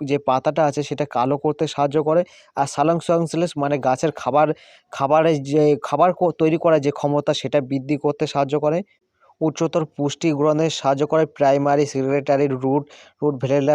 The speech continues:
পয়েন্ট সক্রিয় করে। ভালো শাখা প্রশাখা চালন করে। ফুল ও ফলের পরিমাণ বাড়ায়। আর যে ফুল আর ফলে যে ঝরে পড়ার যে সমস্যা হয় সেটাও কিন্তু ঠিক করে দেয়।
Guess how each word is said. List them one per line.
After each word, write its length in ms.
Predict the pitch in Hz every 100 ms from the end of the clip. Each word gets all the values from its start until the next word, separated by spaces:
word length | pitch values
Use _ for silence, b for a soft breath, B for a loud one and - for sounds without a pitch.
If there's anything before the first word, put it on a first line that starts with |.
| 147
পয়েন্ট 300 | 139 139 147 143
সক্রিয় 440 | - 123 135 151
করে। 260 | 143 143 147 233 _ _ _ _ _ _ _ _ _ _ _ _ _ _ _ _ _ _ _
ভালো 260 | - 127 143
শাখা 300 | 143 139 143
প্রশাখা 480 | 147 143 135 147 147
চালন 320 | 147 135 139 143
করে। 220 | 139 143
ফুল 280 | 147 - 143
ও 60 | 147
ফলের 360 | 139 131 139 143 -
পরিমাণ 360 | 135 135 143 143
বাড়ায়। 340 | 127 131 143 156 b b b b
আর 140 | 135 135
যে 160 | 127 143
ফুল 260 | - 143 156
আর 140 | 151 143
ফলে 260 | - 143 147
যে 140 | 139 151 - _ b b
ঝরে 240 | - 143 175
পড়ার 240 | 180 175
যে 120 | 156
সমস্যা 400 | 160 143 151 147 147
হয় 140 | 156
সেটাও 220 | - 143
কিন্তু 200 | 156 156 151
ঠিক 180 | 147 131
করে 220 | 147 139
দেয়। 180 | 135